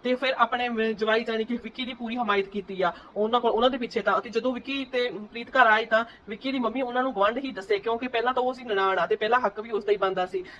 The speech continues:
ਪਰ ਉਹ ਉਸ ਹੁਣ ਗੁਆਂਢ ਹੀ ਦੱਸਣ ਲੱਗ ਗਈ ਤੇ ਸ਼ਰੀਕਾ ਹੀ ਦੱਸਣ ਲੱਗ ਗਈ ਕਿ ਤੁਹਾਡੇ ਗੁਆਂਢ ਵਾਲੇ ਕੱਲ੍ਹ ਆਏ ਸੀ।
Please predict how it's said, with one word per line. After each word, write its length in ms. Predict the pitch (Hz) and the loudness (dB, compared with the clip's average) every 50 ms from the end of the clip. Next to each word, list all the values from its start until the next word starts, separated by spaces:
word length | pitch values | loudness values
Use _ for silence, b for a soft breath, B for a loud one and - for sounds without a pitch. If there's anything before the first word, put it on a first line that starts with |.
| B B | B B
ਪਰ 180 | 233 233 220 | 6 8 8
ਉਹ 360 | 196 180 - 214 240 269 262 | 6 4 2 2 6 6 6
ਉਸ 100 | 247 254 | 6 6
ਹੁਣ 200 | 285 277 247 262 | 2 -2 -2 -2
ਗੁਆਂਢ 320 | 233 214 208 214 240 247 262 | 0 4 6 6 6 4 2
ਹੀ 40 | 247 | 0
ਦੱਸਣ 260 | 208 196 - - 220 220 | 2 2 2 2 0 0
ਲੱਗ 180 | 214 202 196 190 | 2 2 2 2
ਗਈ 120 | 196 214 | 0 -4
ਤੇ 120 | 220 247 | -6 -6
ਸ਼ਰੀਕਾ 340 | 240 240 208 202 175 202 202 | -8 -8 -8 -6 -4 -4 -2
ਹੀ 60 | 220 | -2
ਦੱਸਣ 240 | 226 208 196 - 208 | 0 0 0 0 0
ਲੱਗ 160 | 185 180 180 | 0 0 0
ਗਈ 200 | 180 180 185 190 | -2 -2 -2 -2
ਕਿ 100 | 190 226 | -2 0
ਤੁਹਾਡੇ 200 | 220 - 208 208 | 0 2 2 2
ਗੁਆਂਢ 280 | 196 196 190 196 220 226 | 4 4 4 4 4 6
ਵਾਲੇ 220 | 226 202 190 196 | 6 6 4 4
ਕੱਲ੍ਹ 180 | 202 208 240 254 | 2 0 0 2
ਆਏ 240 | 202 180 175 180 180 | 0 0 0 0 -2
ਸੀ। 180 | 180 202 196 | -4 -8 -10